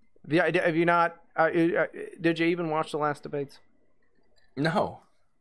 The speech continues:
Speaker 2: I was busy, I think.
Speaker 1: Yeah.
Speaker 2: Yeah, I was busy doing, I don't remember what I was doing, but I was busy.
Speaker 1: I don't remember if I watched all of the damn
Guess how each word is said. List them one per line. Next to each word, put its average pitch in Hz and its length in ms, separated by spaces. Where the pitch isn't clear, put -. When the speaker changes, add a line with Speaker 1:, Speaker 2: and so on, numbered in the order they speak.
Speaker 2:
I 131 120
was 143 220
busy, 127 360
I 82 80
think. 82 360
Speaker 1:
Yeah. 110 220
Speaker 2:
Yeah, 110 160
I 113 40
was 117 160
busy 110 260
doing, 104 300
I 107 60
don't 120 100
remember 113 280
what 104 100
I 98 40
was 92 120
doing, 98 240
but 92 100
I 98 40
was 92 120
busy. 82 300
Speaker 1:
I 151 80
don't 220 140
remember 170 300
if 123 80
I 131 80
watched 120 380
all 101 260
of 73 120
the 87 80
damn 95 480